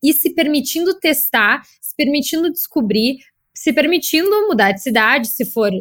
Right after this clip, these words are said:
o que tá te chamando, né? Ou às vezes mudar de emprego, às vezes mudar de relacionamento, é, não sei, às vezes mudar de amigos. Mas você vai mudando, migrando, se permitindo fazer isso, e daí você encontra a tua receita e o que que é a felicidade, o sucesso e o trabalho ideal pra você.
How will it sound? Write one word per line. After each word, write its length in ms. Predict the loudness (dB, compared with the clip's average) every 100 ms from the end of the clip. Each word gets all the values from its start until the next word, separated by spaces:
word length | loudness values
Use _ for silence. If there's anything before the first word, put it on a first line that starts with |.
| -8 _ -14
o 60 |
que 100 | -8
tá 120 | -2 -2
te 80 | 0
chamando, 520 | 0 2 2 2 2
né? 260 | 2 2
Ou 60 | 2
às 100 | 4
vezes 200 | 4 4
mudar 340 | 2 2 2
de 120 | 2 -2
emprego, 540 | 0 2 4 2 0
às 100 | 0
vezes 180 | 0 0
mudar 360 | 0 2 2
de 120 | 2 2
relacionamento, 1080 | 2 0 -2 0 0 2 2 2 0 -4 -6 _ _ _
é, 400 | 0 2 4 4
não 100 | 2
sei, 320 | 0 2 4 4
às 60 |
vezes 160 | 4 2
mudar 180 | 2 2
de 80 |
amigos. 640 | 2 2 2 0 -4 -6 -8 _ _ -4
Mas 160 | 0
você 140 | 2 2
vai 520 | 2 2 2 0 -4 _ _ _ -12 -2
mudando, 680 | 2 2 4 4 4 2
migrando, 960 | 2 0 4 6 6 4 2 2 -2 -4 _ _
se 180 | -4
permitindo 520 | 2 2 2 0 -2 0
fazer 280 | 2 4
isso, 360 | 4 2 0 -2
e 60 | 0
daí 400 | 2 2 0 -4 _ _
você 220 | -2 0
encontra 460 | 0 4 4 2 0
a 60 |
tua 140 | 2 4
receita 600 | 4 4 4 4 4 2
e 80 | 2
o 40 |
que 140 | 0
que 140 | -6 -2
é 340 | 0 2 0
a 80 | -2
felicidade, 760 | -4 -6 -4 0 2 4 2 -2
o 20 |
sucesso 640 | -6 -4 0 2 0 -2
e 40 | -4
o 60 |
trabalho 340 | -2 0 2 2
ideal 260 | 0 0
pra 120 | -2
você. 420 | -4 -4 -2 -4